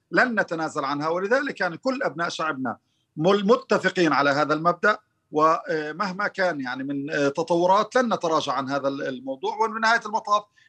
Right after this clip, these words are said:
يعني، آه، الرسالة الواضحة بأن، آه، نحن في الجليل، ولذلك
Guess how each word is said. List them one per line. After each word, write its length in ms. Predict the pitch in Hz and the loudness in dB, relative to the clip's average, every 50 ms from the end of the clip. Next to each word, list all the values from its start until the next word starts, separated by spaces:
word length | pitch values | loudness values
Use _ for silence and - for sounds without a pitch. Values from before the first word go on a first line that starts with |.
| _ - | _ 2
يعني، 320 | 165 170 175 170 175 170 | 4 4 4 4 2 2
آه، 340 | - - - 175 170 180 - | 2 2 2 2 2 2 2
الرسالة 440 | 170 165 160 - - 180 175 170 165 | 0 0 0 0 2 2 2 2 2
الواضحة 500 | 160 175 185 185 180 180 - - 185 180 | 2 2 0 0 -2 -4 -6 -4 -6 -4
بأن، 280 | 160 180 170 151 147 151 | -6 -8 -10 -10 -8 -6
آه، 400 | 147 151 - - 165 147 143 147 | -6 -6 -6 -4 -4 -2 -2 -2
نحن 320 | 147 185 185 - - 156 | -2 -4 -4 -6 -8 -20
في 60 | 139 - | -20 -18
الجليل، 440 | 147 131 139 139 147 180 190 196 190 | -14 -10 -10 -8 -4 -4 -4 -4 0
ولذلك 580 | 165 143 139 139 135 139 139 160 160 156 143 | 2 4 4 4 2 0 0 0 0 0 -2